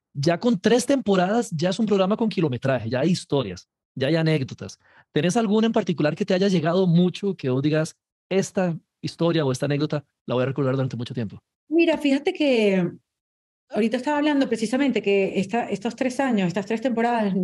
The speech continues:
Speaker 2: he podido ver cómo, cómo to-, cómo vamos cambiando, pero seguimos siendo la misma persona.
Speaker 1: Ok.
Speaker 2: Pero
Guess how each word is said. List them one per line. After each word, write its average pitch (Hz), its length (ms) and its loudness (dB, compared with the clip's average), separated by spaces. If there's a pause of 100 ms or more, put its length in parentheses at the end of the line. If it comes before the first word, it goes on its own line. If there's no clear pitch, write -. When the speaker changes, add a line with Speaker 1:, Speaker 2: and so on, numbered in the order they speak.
Speaker 2:
he - 120 -2
podido 240 320 2
ver 226 220 0
cómo, 208 440 0 (400)
cómo 262 300 -2
to-, 269 380 -2
cómo 247 200 0
vamos 285 260 0
cambiando, 247 540 0
pero 214 140 0
seguimos 208 380 -2
siendo 233 500 -2 (100)
la 190 140 0
misma 180 340 0
persona. 143 480 -8 (180)
Speaker 1:
Ok. 147 120 -6
Speaker 2:
Pero 214 640 -4